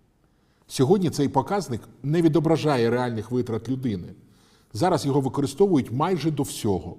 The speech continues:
нарахування соцвиплат, штрафів, зарплат посадовців тощо. І через це він втратив своє головне призначення — допомагати тим, хто найбільше потребує підтримки.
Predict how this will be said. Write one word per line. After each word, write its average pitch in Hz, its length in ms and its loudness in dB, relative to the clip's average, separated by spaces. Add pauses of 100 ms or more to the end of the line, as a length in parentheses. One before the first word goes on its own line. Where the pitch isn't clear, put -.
(540)
нарахування 156 520 0
соцвиплат, 107 760 -2 (360)
штрафів, 113 720 -2 (420)
зарплат 143 480 2
посадовців 117 760 0
тощо. 131 560 -2 (640)
І 117 320 -2
через 131 340 -2
це 214 120 0
він 180 120 0
втратив 185 440 -2
своє 147 360 0
головне 165 400 0
призначення — 87 680 -6 (580)
допомагати 117 580 -2 (100)
тим, 175 320 2 (520)
хто - 180 -2
найбільше 117 380 -2
потребує 98 500 -4
підтримки. 95 600 -14